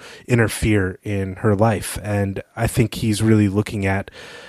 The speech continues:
the gender dynamics of these comics while telling a really fantastic hard-boiled detective story that takes place in the fifties and the seventies and the eighties and the nineties.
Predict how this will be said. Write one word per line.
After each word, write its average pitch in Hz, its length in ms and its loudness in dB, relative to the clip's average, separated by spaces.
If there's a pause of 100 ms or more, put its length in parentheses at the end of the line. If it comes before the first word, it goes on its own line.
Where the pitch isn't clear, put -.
(1200)
the 117 300 2
gender 143 340 2
dynamics 92 640 -4
of 101 320 0
these 98 220 -4
comics 98 480 -4
while 120 120 4
telling 135 420 0
a 127 340 -4 (240)
really 165 560 0
fantastic 143 800 -2
hard-boiled 127 760 0
detective 135 480 -2
story 101 380 -4
that 101 180 -6
takes - 180 -8
place 117 240 -4
in 123 60 -4
the 120 80 -2
fifties 104 480 0
and 104 100 -6
the 98 60 -4
seventies 101 540 0
and 98 100 -4
the 98 80 -6
eighties 117 340 -2
and 107 120 -4
the 101 40 -2
nineties. 107 520 0